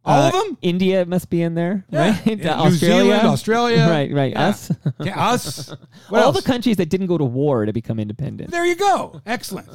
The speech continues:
Speaker 1: All right. So, yeah, this isn't the Commonwealth Games, Mike.
Speaker 2: South
Speaker 1: No, no, no.
Speaker 2: Africa, they're back in that,
Speaker 1: Uh,
Speaker 2: 'cause, uh,
Speaker 1: it's, this is the, the, these are the Pan Am Games.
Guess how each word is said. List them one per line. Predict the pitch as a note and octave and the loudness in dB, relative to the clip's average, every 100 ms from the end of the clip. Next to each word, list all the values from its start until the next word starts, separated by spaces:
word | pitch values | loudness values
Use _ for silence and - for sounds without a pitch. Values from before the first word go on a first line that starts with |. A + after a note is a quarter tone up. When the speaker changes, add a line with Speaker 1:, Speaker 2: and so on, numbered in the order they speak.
| - | -10
Speaker 1:
All | D3+ | -6
right. | B3+ - | -6 -4
So, | C4+ C4 | 0 0
yeah, | C4+ D4 B2 | 0 -2 -4
this | D3+ F#3+ | -4 -4
isn't | G#3+ A3 | -2 -2
the | C4 | -2
Commonwealth | - C4+ D#4 B3+ E3+ B2+ | 0 0 2 2 0 -2
Games, | D3 B2+ | -6 -6
Mike. | C3 C3 | -6 0
Speaker 2:
South | F3+ D#3+ | 2 2
Speaker 1:
No, | D#3 | 2
no, | D#3+ | 0
no. | F3 | 0
Speaker 2:
Africa, | G3+ G3+ A3 | 2 0 2
they're | D3+ | 0
back | C3+ B2+ C3+ | 0 -2 -4
in | C3 | -4
that, | C3 D3+ - | -4 -6 -6
Speaker 1:
Uh, | B2 | -8
Speaker 2:
'cause, | B2+ F#3+ | -6 -4
uh, | |
Speaker 1:
it's, | A#2 C#3+ | -4 -4
this | C3 D#3+ D#3 | -4 -6 -4
is | B2+ | -8
the, | C3+ B2+ | -8 -10
the, | A#2+ A2+ | -10 -12
these | A#2 E3+ E3+ | -6 -4 -4
are | |
the | C#3+ | -4
Pan | - C#3 D#3 D3+ | -6 -4 -4 -6
Am | C3+ C#3 C#3 B2+ | -6 -6 -4 -6
Games. | B2 A#2 F2 - - | -8 -10 -14 -20 -20